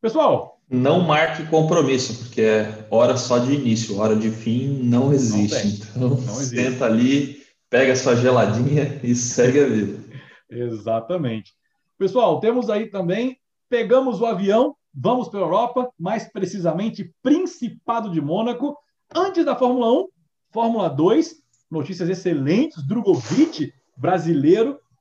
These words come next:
Speaker 1: né, teve dois pódios, um terceiro lugar e um segundo lugar na Fórmula dois, ah, ah, contrastando aí com o, o, o Petekoff, né, o brasileiro Petekoff e o Guilherme Samaia.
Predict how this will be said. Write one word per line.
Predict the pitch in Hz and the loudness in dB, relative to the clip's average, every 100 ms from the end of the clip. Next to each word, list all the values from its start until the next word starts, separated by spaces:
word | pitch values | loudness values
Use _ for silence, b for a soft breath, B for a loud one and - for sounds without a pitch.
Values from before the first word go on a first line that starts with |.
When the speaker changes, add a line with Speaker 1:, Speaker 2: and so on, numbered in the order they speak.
| - | -10
Speaker 1:
né, | 139 | -8
teve | 180 170 | -4 -4
dois | 135 156 240 294 | 0 2 2 2
pódios, | - 151 196 196 143 | -4 -4 -2 -2 -6
um | 208 | -6
terceiro | - - - 196 190 | -8 -12 -6 -4 -4
lugar | 165 135 185 185 | -4 -4 -6 -4
e | |
um | 170 214 | -4 -4
segundo | - 160 160 202 | -8 -8 -6 -4
lugar | 185 147 131 175 175 B B | -4 -4 -4 -8 -10 B B
na | - 139 | -14 -12
Fórmula | 175 165 165 135 | -8 -6 -6 -6
dois, | 117 139 190 - _ _ _ - | -4 -2 -2 -4 _ _ _ -8
ah, | 147 151 143 139 | -4 -4 -2 -2
ah, | 131 | -2
contrastando | 151 190 202 185 - _ 165 202 220 180 | -2 -4 -2 -4 -6 _ -2 -2 0 0
aí | 151 180 175 _ _ _ | 0 -2 -6 _ _ _
com | 151 165 165 156 | -6 -2 0 0
o, | 151 143 143 139 135 | -2 -6 -6 -6 -6
o, | 139 | -8
o | |
Petekoff, | 151 147 135 135 160 240 - | -8 -8 -8 -4 -2 -2 -4
né, | 143 | -8
o | 139 | -8
brasileiro | 139 131 139 135 | -8 -6 -8 -10
Petekoff | 131 131 139 139 139 | -12 -12 -8 -8 -6
e | |
o | |
Guilherme | 135 131 135 | -8 -6 -6
Samaia. | 139 127 120 160 269 262 | -6 -8 -8 -8 -8 -10